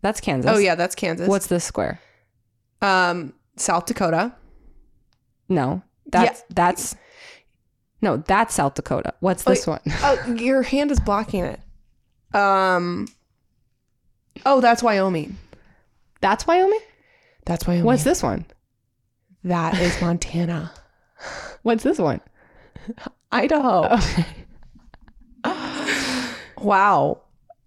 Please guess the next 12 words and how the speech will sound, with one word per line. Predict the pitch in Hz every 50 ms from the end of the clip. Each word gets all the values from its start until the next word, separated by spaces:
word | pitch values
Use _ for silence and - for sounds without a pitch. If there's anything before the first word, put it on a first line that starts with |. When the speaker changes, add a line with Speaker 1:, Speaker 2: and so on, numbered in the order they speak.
| _ - - _ _ _ -
Speaker 2:
Okay, | 196 202 196 175 165 151 92 - -
maybe | - 190 190 185 190 208 247
you | 285
should | 240 254 208
make | 233 214
a | 180
new | 170 160 160 160
story, | - - - 139 156 160 151
Kelly. | - - - - - - - - -
Speaker 1:
<laughs> | - - - - -
Speaker 2:
Anyway, | 214 220 220 214 208 196 180 180 175 180
it's | 190 185 -